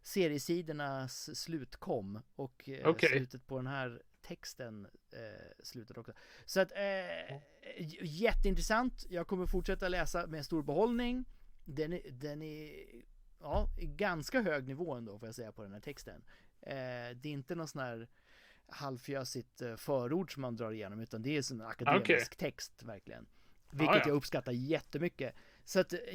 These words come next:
Speaker 1: superglad, eh, för den här volymen. Det sagt, eh, jag gillar de två första volymerna bättre. <laughs>
Speaker 2: Okej.
Speaker 1: Så,
Speaker 2: Du är inte,
Speaker 1: eh,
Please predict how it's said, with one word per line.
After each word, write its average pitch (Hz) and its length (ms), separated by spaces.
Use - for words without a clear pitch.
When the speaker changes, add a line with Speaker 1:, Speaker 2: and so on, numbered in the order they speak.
Speaker 1:
superglad, 233 800
eh, 208 800
för - 120
den 190 80
här 180 100
volymen. 202 420
Det 135 420
sagt, - 840
eh, 359 840
jag 320 100
gillar 311 220
de 247 60
två 226 120
första 202 280
volymerna 156 300
bättre. 131 320
<laughs> - 400
Speaker 2:
Okej. 196 500
Speaker 1:
Så, - 200
Speaker 2:
Du 220 200
är - 60
inte, 202 240
Speaker 1:
eh, 180 180